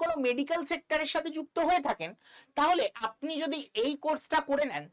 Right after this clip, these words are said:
আপনার তাহলে কি হবে, আপনার মেডিকেল সেক্টরে আপনি যে কোনো লাইনে থাকতে পারেন, আপনি, আহ, প্যারামেডিক্যাল লাইনে থাকতে পারেন, আপনি নার্সিং লাইনে থাকতে পারেন, আমি এক-, আপনি একজন, আহ, ফার্মাসিস্ট হতে পারেন, আপনি একজন ডক্টর হতে পারেন।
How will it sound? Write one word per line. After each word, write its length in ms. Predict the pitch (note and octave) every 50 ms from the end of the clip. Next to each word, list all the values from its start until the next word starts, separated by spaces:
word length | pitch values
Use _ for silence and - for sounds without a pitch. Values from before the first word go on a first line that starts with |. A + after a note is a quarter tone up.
| _ - - _ _ - - G#3 G#3+
আপনার 300 | - - B3 C4 C#4 C#4 -
তাহলে 260 | C#4+ C#4 C4+ C#4 C4+ C#4 -
কি 80 | C4 B3+ C4+
হবে, 140 | C4 C#4 D#4+ - - -
আপনার 240 | - - A3+ B3+ C4 A3+ G3 F3+
মেডিকেল 360 | F3+ F#3 F#3+ A#3+ A3+ - C#4 C4+ - -
সেক্টরে 360 | G#3+ - _ - A#3+ A3+ G3+ F#3+ F#3
আপনি 140 | - B3+ B3 F#3 D#3+
যে 80 | G3+ F#3+ G3+ C4
কোনো 120 | C#4 D4 C#4+ C#4+
লাইনে 220 | C4+ B3 A#3+ A3 - G#3
থাকতে 200 | G3 - - G3+
পারেন, 160 | G3+ G3 G3 G3 F#3
আপনি, 180 | F#3 - G#3 A3 G#3 - - - - - _ - F#3
আহ, 160 | F3+ F3+ F3 E3+ -
প্যারামেডিক্যাল 500 | G3 F3+ G3+ G#3+ A#3 A#3 C4 A3+ C4 B3+ B3+
লাইনে 180 | B3+ B3+ B3+ B3+ B3+ B3+
থাকতে 200 | B3 - - B3 B3
পারেন, 140 | B3 B3 A#3+ G#3
আপনি 120 | F#3 G3+ G3+ F#3+
নার্সিং 280 | F3+ F#3 - - B3+ B3 B3 B3+
লাইনে 180 | B3 B3 B3 A#3+ B3
থাকতে 200 | B3 A#3+ - A#3+ B3+
পারেন, 140 | B3 B3+ A#3+ A3
আমি 100 | A3 A3+ A3+ A3+
এক-, 120 | A3+ - F3+ G3
আপনি 180 | G3 A3 A3 A3 A3+
একজন, 260 | A3 F#3+ F#3+ A#3+ B3+ B3 A#3 - _ _ _ _ - - E3+
আহ, 280 | E3+ E3+ E3+ E3 E3 D#3+ C#3+ C#3+ -
ফার্মাসিস্ট 540 | - - - A#3 B3+ C#4 C#4 D#4+ D#4 C#4+ - -
হতে 120 | D4+ D4 D#4 D#4
পারেন, 160 | E4 E4 E4 D4+ C4
আপনি 120 | C4 C#4+ C4+ C4+
একজন 160 | C4 C#4+ D4+ E4 C#4+
ডক্টর 260 | D4 E4 - - C#4 A#3+ A3
হতে 120 | F3 F3+ E3
পারেন। 160 | D3 C3+ B2